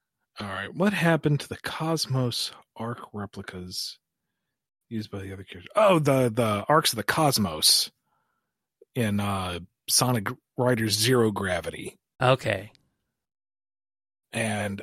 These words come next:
Speaker 1: uh, the replicas, da, da, da, da, da, those were used by just the generic robots, right? 'Cause the characters got the real arcs. Uh, I would imagine that the replicas themselves,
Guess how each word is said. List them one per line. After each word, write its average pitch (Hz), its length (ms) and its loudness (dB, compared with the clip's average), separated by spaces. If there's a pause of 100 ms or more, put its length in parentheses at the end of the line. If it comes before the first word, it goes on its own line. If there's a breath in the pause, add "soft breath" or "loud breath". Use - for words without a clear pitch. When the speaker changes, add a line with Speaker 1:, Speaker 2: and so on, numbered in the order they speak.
Speaker 1:
uh, 127 400 0
the 117 100 -6
replicas, 147 1200 4 (100)
da, - 80 -6 (200)
da, - 80 -12
da, - 160 -10
da, - 180 -12
da, 92 60 -12
those 143 220 4
were 151 80 4
used 135 380 4
by 110 560 2 (320)
just - 180 0
the 110 80 -4
generic 104 560 2
robots, 95 800 0 (920)
right? 98 360 -4 (200)
'Cause 104 140 -6
the 98 80 -10
characters 113 460 -2
got 101 160 -2
the 95 100 -6
real 101 360 -4 (100)
arcs. 90 360 -6 (1120 loud breath)
Uh, 123 540 4 (540 loud breath)
I 143 100 6
would 131 100 4
imagine 160 460 4
that 147 100 6
the 127 80 -2
replicas 123 480 0
themselves, 110 460 2